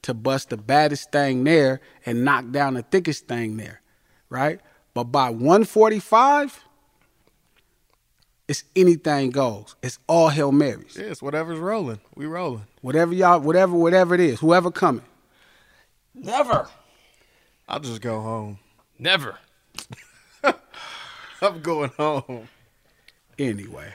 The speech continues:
Speaker 2: This is why I
Speaker 3: Unless
Speaker 2: don't go
Speaker 3: I'm,
Speaker 2: out.
Speaker 3: unless I've had a ton to drink, like a ton to drink.
Speaker 1: Exactly. Whatever excuse you need to,
Speaker 3: No,
Speaker 1: whatever
Speaker 3: no, no,
Speaker 1: spirit,
Speaker 3: the, for, there's a
Speaker 1: whatever
Speaker 3: big
Speaker 1: s-,
Speaker 3: difference for me, though.
Speaker 1: whatever spirit you, you feel needs to possess you to become that person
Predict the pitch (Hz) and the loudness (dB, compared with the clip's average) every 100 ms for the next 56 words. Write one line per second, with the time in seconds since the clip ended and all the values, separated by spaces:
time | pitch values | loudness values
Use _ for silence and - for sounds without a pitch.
0 | _ 214 220 202 190 202 196 185 170 180 | _ 2 8 8 8 8 8 8 4 4
1 | 214 220 196 170 175 160 120 - - - | 2 2 -2 0 0 0 0 -4 -18 -2
2 | 165 160 139 120 127 135 139 - _ - | 0 0 -4 -8 -4 -4 -6 -14 _ -4
3 | 127 120 98 - 143 147 151 135 147 156 | -4 -4 -10 -12 -4 -4 -4 -6 -6 -6
4 | 156 185 294 269 - 107 _ _ _ _ | -6 -6 -6 -6 -12 -20 _ _ _ _
5 | _ 139 180 226 220 - 226 196 214 214 | _ 2 4 4 2 0 -6 -4 -6 -6
6 | 214 202 185 _ _ - 147 135 127 135 | -6 -6 -10 _ _ -2 6 6 8 6
7 | 135 - 196 131 120 151 139 139 160 180 | 8 8 8 2 -2 -4 -4 0 4 6
8 | 233 185 139 143 120 - 120 113 98 - | 8 8 6 4 2 -8 -8 -8 -8 -12
9 | - 143 190 208 190 - 180 190 185 - | -2 4 4 4 0 -2 0 2 0 -2
10 | 175 139 143 151 175 170 165 156 139 135 | -8 -8 -10 -2 0 2 2 2 -6 -4
11 | 160 190 - 135 135 _ _ _ 131 139 | 0 0 -2 -8 -10 _ _ _ -8 -6
12 | 143 170 147 147 139 - 175 170 123 | -2 0 2 0 -2 0 0 0 -10